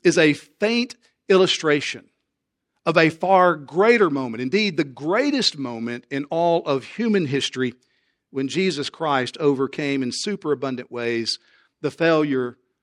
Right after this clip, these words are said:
of the first man, Adam. This is what Romans chapter five, verses twelve through twenty-one teaches us. We've been looking at this passage over the last several weeks,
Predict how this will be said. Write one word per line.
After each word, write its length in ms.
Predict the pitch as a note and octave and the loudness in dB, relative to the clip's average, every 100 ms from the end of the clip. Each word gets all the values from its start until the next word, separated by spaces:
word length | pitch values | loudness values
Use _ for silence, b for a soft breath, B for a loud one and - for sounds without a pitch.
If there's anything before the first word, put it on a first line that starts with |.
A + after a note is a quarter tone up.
| _ - | _ -8
of 220 | C3+ B2+ | -8 -6
the 100 | C#3 | -12
first 440 | - F#3 E3 - | -8 -6 -6 -10
man, 340 | A2+ G2+ F2+ _ _ _ _ _ _ - | -14 -14 -16 _ _ _ _ _ _ -6
Adam. 400 | A#2+ A2 E2+ E2+ _ _ _ _ _ - | -4 -4 -6 -20 _ _ _ _ _ 0
This 180 | A3+ B3 | 0 2
is 80 | |
what 200 | G3 E3 | 0 2
Romans 340 | D#3 D#3+ D3+ - | 2 0 -2 -4
chapter 340 | E3+ D3+ C#3+ | -4 -4 -6
five, 400 | - D3+ B2+ B2+ | -8 -4 -2 -2
verses 320 | C#3 C3+ C3 | -4 -6 -8
twelve 340 | - F3 D#3 D3 | -4 0 2 0
through 140 | D3 | -4
twenty-one 520 | - F3 D3+ D#3 C#3 | -6 -4 -2 0 -2
teaches 380 | C#3 F#3+ E3+ B2 | -2 -4 -4 -4
us. 320 | A#2 G2 - - B B B | -4 -4 -8 -10 B B B
We've 160 | C4 | 4
been 200 | A3 E3+ | 4 6
looking 240 | A#3 A#3 G#3 | 4 2 -4
at 100 | E3+ | -2
this 140 | - | -4
passage 440 | F3 D3+ D3 D3 | 0 0 0 0
over 160 | E3 D#3 | 0 2
the 80 | D3+ | 2
last 300 | D3+ D#3+ - | 0 0 -2
several 320 | F3+ E3+ E3 | -2 0 0
weeks, 320 | A#2+ B2 - | -2 -4 -6